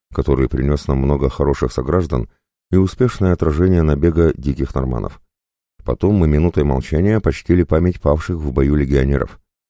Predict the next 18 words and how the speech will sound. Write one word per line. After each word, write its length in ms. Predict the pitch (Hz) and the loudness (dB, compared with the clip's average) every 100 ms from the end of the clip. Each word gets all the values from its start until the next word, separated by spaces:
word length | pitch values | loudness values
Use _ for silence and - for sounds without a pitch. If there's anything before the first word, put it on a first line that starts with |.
| _ _ _ _ _ | _ _ _ _ _
Далее 400 | 71 95 127 123 | 0 4 6 4
Сергей 300 | - 85 95 | 4 2 2
Петрович 520 | 90 - 65 69 78 - - - | 2 0 0 0 -2 -8 -20 -8
представил 500 | 73 76 - 113 117 | -2 -2 -2 -2 0
народу 360 | 104 92 98 90 | 2 2 4 2
Аквилонии 580 | 82 87 101 104 98 87 | 2 0 2 2 2 0
командный 500 | 82 82 92 80 78 | 0 0 0 0 -2
состав 480 | 82 - 104 95 | -4 -2 -2 -2
присоединившихся 880 | - 85 87 80 80 92 - 87 80 | -4 -4 -2 0 0 0 -2 -6 -6
подразделений 800 | 82 76 73 78 85 62 55 - _ _ _ | -2 -2 0 0 0 -2 -4 -8 _ _ _
и 100 | 69 | 0
объявил, 480 | 67 64 67 98 98 | 2 2 0 0 -2
что 180 | - 65 | -4 -2
новички, 560 | 65 65 - 113 110 - _ - | -2 -2 -4 -4 -4 -6 _ -6
принесшие 540 | 71 69 69 - 67 | 0 2 0 0 -2
присягу 420 | 67 67 71 65 | -2 -2 -2 0
нашему 360 | 67 65 65 64 | 0 -2 -4 -4
государству, 680 | 76 - 78 107 - 65 | -4 -4 -2 -4 -2 -4